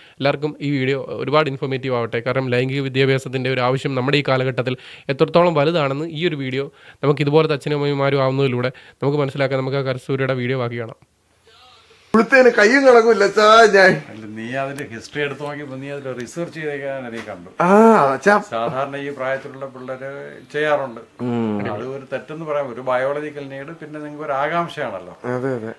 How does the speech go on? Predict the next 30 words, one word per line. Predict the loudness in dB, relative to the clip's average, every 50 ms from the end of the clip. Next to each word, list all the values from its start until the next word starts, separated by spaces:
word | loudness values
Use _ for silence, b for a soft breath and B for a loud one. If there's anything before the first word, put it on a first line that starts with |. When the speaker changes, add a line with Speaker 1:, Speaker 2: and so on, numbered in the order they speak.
| _ _
Speaker 3:
അതൊരു | -16 -14 -12 -12 -12
തെറ്റാണെന്ന് | -10 -8 -10 -8 -6 -8 -8 -6 -8 -8
പറയാൻ | -8 -6 -6 -6 -6 -6
പറ്റില്ല. | -10 -12 -14 -16 -16 -16 -12 -8
Speaker 2:
ഉം. | -6 -4 -4 -4 -4 -4
Speaker 3:
പക്ഷെ | -6 -8 -10 -12
ഒന്നും, | -12 -12 -12 -14 -14 -16 -18 -20 _ -18
ഇപ്പം | -16 -14 -14 -14 -14 -16 -18 -18 -20
എപ്പോഴും | -16 -8 -8 -6 -6 -4
പറയുന്നത് | -4 -4 -4 -4 -4 -6 -8
പോലെയാണ്, | -6 -6 -8 -8 -10
ഒന്നും | -10 -10 -10 -12 -10 -10
ഓവറാവാതിരുന്നു | -8 -6 -4 -2 -2 0 2 2 2 0 0 -2 -4 -4 -6 -10 -10
കഴിഞ്ഞാൽ | -10 -10 -10 -10 -10 -10 -12 -10
നമ്മുടെ | -12 -14 -10 -8 -6 -4
ആരോഗ്യത്തിന് | -4 -4 -4 -4 -6 -6 -6 -8 -8 -6
നല്ലത്. | -8 -6 -6 -8 -8 -10 -10 -10
Speaker 2:
അതെ. | -10 -8 -4 -4 -6 -6 -8 -14 -2 2 4
ഓ, | 4 4 2 -2 0 2
എന്നിട്ട്, | 4 6 8 6 6 6 4 2 2 2 2 2 0 -2
എന്നിട്ടാണ് | -2 0 2 2 2 2 2
ഗൈസ്, | 2 0 0 0 0
അത് | 0 0 2 2
കഴിഞ്ഞിട്ടുള്ളതാണ് | 2 2 2 2 2 4 4 4 4 4
ഏറ്റവും | 2 2 2 2 2
വലിയ | 2 0
ഹൈലൈറ്റ്. | 0 0 0 0 2 0
അച്ഛൻ | 0 -2 0 0 0
എന്നെ | 2 0 0
പിടിച്ചിരുത്തിയിട്ട് | 0 0 -2 -2 -2 -2 -2 -2 -2 0 0 0 0 0 -2 -4 -4 -4